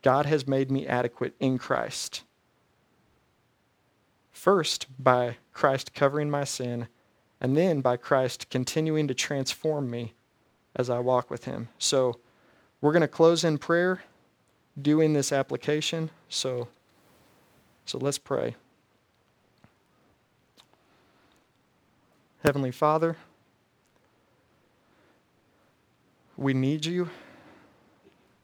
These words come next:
Uh, we're gonna s-, spend time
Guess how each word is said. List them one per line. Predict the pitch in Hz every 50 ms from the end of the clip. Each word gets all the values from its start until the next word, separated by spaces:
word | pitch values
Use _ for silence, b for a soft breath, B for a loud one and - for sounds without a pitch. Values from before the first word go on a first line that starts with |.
| _ _ _ _ _ -
Uh, | - - - - - _ _
we're | 143 147
gonna | 156 147
s-, | 131 - - - _ _ _ _ _ _ _ _ _ _ _ _ _ _ _ _
spend | - - - - 156 151 151
time | - - 151 151 147 143 143 131